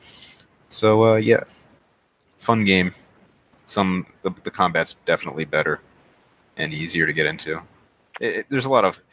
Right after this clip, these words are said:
uh, here's what I have to say about the combat. It's, it, it's a better combat system, but there's certain things about it that are completely broken and easy to break, which makes it maybe a little too easy at times, but that adds to the, how much fun it is, I guess.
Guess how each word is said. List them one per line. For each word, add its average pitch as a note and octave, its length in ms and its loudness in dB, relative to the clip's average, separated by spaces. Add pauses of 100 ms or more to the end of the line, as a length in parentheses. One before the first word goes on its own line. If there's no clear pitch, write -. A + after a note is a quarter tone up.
(260)
uh, - 300 -6
here's D#3 300 -2
what C3+ 80 2
I A2+ 40 6
have G#2 100 2
to - 60 -8
say G2 100 -4
about D#2 140 -6
the - 60 -10
combat. D#2+ 240 -6
It's, - 140 -6
it, G#2+ 180 -10 (400)
it's G2 140 -4
a G2+ 40 0
better G2+ 280 2
combat F#2+ 360 -2
system, G#2 320 -6
but F#2+ 120 -6
there's E2 140 -2
certain E2+ 220 -2
things E2+ 280 -2
about D#2 200 2
it D#2 140 -2
that E2 120 -4
are D2 80 -2
completely E2 840 -8 (160)
broken D#2 340 0
and D2+ 140 -6
easy E2 260 -4
to D2+ 100 -6
break, D2+ 420 0
which - 200 -4
makes D#2 220 0
it E2 160 0
maybe F2 160 2
a D#2+ 80 2
little F2 220 0
too A2+ 320 0
easy B2+ 320 4
at B2+ 80 -4
times, A#2+ 440 -2
but E2+ 180 4 (1500)
that F2+ 160 2
adds D#2+ 200 0
to - 80 -6
the, D#2 180 -2 (100)
how F2+ 80 -2
much E2 200 -2
fun D#2 220 -4
it D#2 80 -8
is, D#2 200 -8
I D#2 80 -2
guess. D#2+ 400 -6